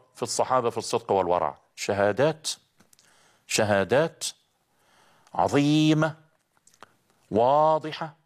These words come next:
تبين لنا قيمة هذا الكتاب، علشان لما نسمع بعد كده في أي مكان أو قناة من القنوات: "البخاري، البخاري، البخاري فيه كذا، البخاري اللي انتوا فرحانين بيه، البخاري اللي انتوا بتعتزوا بيه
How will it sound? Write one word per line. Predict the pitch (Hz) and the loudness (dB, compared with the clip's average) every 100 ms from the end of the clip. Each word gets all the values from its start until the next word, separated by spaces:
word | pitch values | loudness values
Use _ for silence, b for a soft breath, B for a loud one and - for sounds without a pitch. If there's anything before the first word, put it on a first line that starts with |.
| _ _ _ _ | _ _ _ _
تبين | - 113 131 120 120 117 | -2 0 0 -2 -2 0
لنا | 120 123 117 | 2 2 0
قيمة | - 156 170 139 - | -2 -4 -2 -2 0
هذا | 131 127 | 0 2
الكتاب، | 117 - 107 107 107 - _ - | 0 -4 -2 2 2 0 _ -6
علشان | 101 98 104 | -4 -4 -4
لما | 104 104 | -4 -2
نسمع | 143 - 127 104 | 0 0 0 0
بعد | 98 92 | 0 -2
كده | 87 - 82 - b b b b b | -6 -10 -12 -16 b b b b b
في | - 120 120 | -4 -2 0
أي | 156 190 196 196 | 0 0 0 0
مكان | 190 185 165 104 78 - _ _ | 0 2 2 0 -4 -18 _ _
أو | 110 | -2
قناة | 104 127 143 131 | 0 0 2 0
من | 113 | -2
القنوات: | 95 104 95 90 82 - b b b b b b b | -4 0 0 0 -4 -14 b b b b b b b
"البخاري، | 131 131 147 165 160 147 123 | -4 0 2 2 2 0 -6
البخاري، | 127 131 165 165 151 135 | -10 -2 2 4 4 -2
البخاري | 120 - 165 156 | -8 0 0 0
فيه | 170 156 | -6 -6
كذا، | 175 160 151 127 | -2 2 4 2
البخاري | 123 131 165 160 156 | -2 0 4 4 2
اللي | 151 | -4
انتوا | 160 160 156 | -4 0 0
فرحانين | - 139 - 151 165 | 0 -2 -2 -4 -4
بيه، | 147 170 | -4 -2
البخاري | 165 151 160 160 | -2 0 2 2
اللي | 160 | 2
انتوا | 165 165 | -4 -4
بتعتزوا | - 147 147 156 139 147 | 0 0 0 -2 -2 -4
بيه | 170 | -4